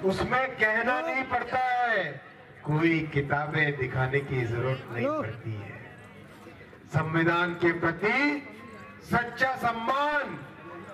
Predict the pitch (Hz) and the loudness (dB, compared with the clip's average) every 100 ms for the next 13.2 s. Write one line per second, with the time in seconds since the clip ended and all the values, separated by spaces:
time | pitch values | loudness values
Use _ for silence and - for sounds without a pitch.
0 | 196 208 226 247 262 254 220 254 247 233 | -2 0 2 2 0 -4 -4 -2 0 0
1 | 240 - 262 262 - 254 - 165 - 349 | -2 -4 -8 -4 0 0 0 2 2 4
2 | 311 220 147 190 226 - 208 240 240 254 | 2 0 -4 -8 -10 -14 -4 0 2 2
3 | 254 262 156 - - 233 226 277 269 202 | 2 2 -4 -6 0 0 0 0 2 4
4 | - - 349 370 320 226 151 123 - 214 | 2 2 4 4 4 2 0 -2 -8 -14
5 | - - 147 151 151 147 147 151 156 151 | -14 -6 -2 -2 0 0 0 0 0 0
6 | 147 - 139 147 143 - 156 147 143 143 | -4 -8 -6 -2 -2 0 0 0 -2 0
7 | 170 190 - - 160 131 113 - - - | 0 0 2 2 2 -2 -8 -12 -14 -16
8 | - - - - - 147 156 254 269 269 | -18 -18 -14 -12 -4 0 2 2 2 -2
9 | - - - - - - - 135 - 147 | -8 -16 -20 -20 -20 -20 -8 -4 -2 0
10 | 143 - 160 202 214 190 202 294 320 269 | 0 -2 0 2 4 2 2 2 0 -4
11 | - - - - - - - 143 135 160 | -10 -18 -20 -18 -18 -16 -10 -6 0 2
12 | 240 285 277 - - - - 143 165 196 | 4 2 0 -4 -12 -8 -4 0 2 4
13 | 196 190 | 4 2